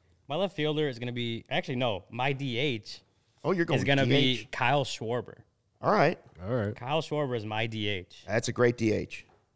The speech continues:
Speaker 1: He doesn't even need to
Speaker 3: Oh.
Speaker 1: play left field for me. He's, you know, we got a D H coming
Speaker 3: Prototypical.
Speaker 1: back. All he's gotta do is hit, and we know he can hit.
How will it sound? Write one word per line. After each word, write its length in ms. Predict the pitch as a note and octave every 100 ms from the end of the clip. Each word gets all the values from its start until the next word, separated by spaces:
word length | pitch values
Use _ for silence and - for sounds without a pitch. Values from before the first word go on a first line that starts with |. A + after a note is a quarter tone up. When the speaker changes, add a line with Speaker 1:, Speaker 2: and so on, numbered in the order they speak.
| _ _ _ _ _
Speaker 1:
He 60 | D#3
doesn't 140 | D3+
even 100 | C#3+
need 120 | C#3+
to 40 | D3
Speaker 3:
Oh. 40 |
Speaker 1:
play 100 | D#3+
left 240 | D3 E3+ E3
field 260 | G3+ F#3+
for 140 | - A#2
me. 200 | G#2 G#2+
He's, 120 | A2+
you 80 | A2+
know, 100 | C3
we 100 | C3
got 140 | C#3
a 40 |
D 180 | B2 B2
H 120 | B2+ C3+
coming 200 | D3+ E3
Speaker 3:
Prototypical. 180 | D3+
Speaker 1:
back. 440 | B2 B2 B2+ B2+ - _ _ _
All 80 | A#2+
he's 100 | A#2+
gotta 160 | B2 A#2
do 80 | A#2+
is 80 | A2
hit, 240 | A#2+ G#2 _ _ _ _ _ -
and 100 | G#2+
we 80 | G#2
know 100 | G#2
he 60 |
can 120 | F#2 G2+
hit. 180 | G2